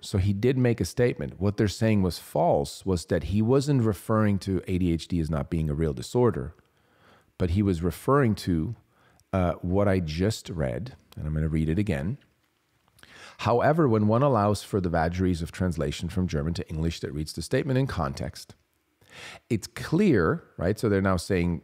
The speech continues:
the statement was read, but what was clear now is that Doctor Eisenberg wasn't asserting that A D H D isn't a real disorder, but rather that he thought the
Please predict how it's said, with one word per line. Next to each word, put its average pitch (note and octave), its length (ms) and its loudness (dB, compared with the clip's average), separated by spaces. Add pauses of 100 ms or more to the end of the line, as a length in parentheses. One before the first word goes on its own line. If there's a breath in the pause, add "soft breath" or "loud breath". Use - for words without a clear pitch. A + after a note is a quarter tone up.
the - 80 -12
statement A2+ 440 -2
was F#2 160 -2
read, D#2 300 0
but G2+ 120 -2
what F#2+ 140 0
was F2+ 160 -2
clear D#3+ 480 2
now E2+ 300 0
is F2 160 -2
that F#2 240 -2
Doctor G#2+ 440 0
Eisenberg F#2 640 0
wasn't A#2+ 540 0
asserting A2 760 0
that D#2+ 180 -2
A G2 140 0
D G2 140 2
H F#2 180 -2
D F2+ 240 -2
isn't F2+ 280 -2
a D#2 80 -8
real E2 220 0
disorder, A2 640 -4 (960 loud breath)
but G#2 160 2
rather B2+ 380 4
that G#2+ 200 2
he G2 200 0
thought A2+ 420 0
the - 140 -4